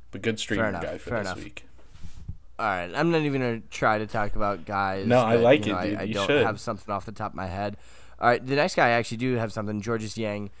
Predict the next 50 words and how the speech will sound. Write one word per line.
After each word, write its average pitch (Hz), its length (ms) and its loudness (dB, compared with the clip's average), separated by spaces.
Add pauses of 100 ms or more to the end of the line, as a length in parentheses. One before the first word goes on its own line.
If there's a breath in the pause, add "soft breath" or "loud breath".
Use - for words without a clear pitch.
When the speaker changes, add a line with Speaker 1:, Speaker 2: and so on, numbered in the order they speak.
(240 soft breath)
Speaker 2:
Yang 107 460 -4
of 101 420 2
seventy-sixers. 123 840 -4 (380 soft breath)
He 143 540 0
is 131 100 -2
playing 127 360 2
a 110 140 0
very 120 540 0
nice 113 380 0
role 101 320 -2
as 95 160 -6
a 95 40 -10
three 107 220 -6
and 98 120 -2
D 98 180 -2
guy 107 180 2
out 107 200 0
there 110 140 -4
for - 140 -6
them. 110 300 -2 (300)
He, 110 720 -2 (480)
oh, 131 160 2 (360)
okay, 104 400 -2
I 101 140 -2
know 123 180 4
that 110 140 0
I'm 92 100 -2
right 92 120 0
about 78 220 -6
that 87 240 -2
one. 73 200 -10
Don't 101 240 -2
laugh 123 100 2
Speaker 1:
Yeah, 117 160 4
Speaker 2:
at 107 100 -2
Speaker 1:
yeah, 156 180 6
Speaker 2:
me, - 40 -2
Speaker 1:
I 117 60 4
know, 139 240 6
Speaker 2:
guy. - 140 -2
Speaker 1:
<laughs> 160 380 12
dude. 123 120 4
Sorry, 113 240 10
I 104 40 6
was 107 160 -2
thinking 110 200 -4
about 95 180 4
Devin 92 260 0
Vassell 92 380 -4
still. 123 300 -8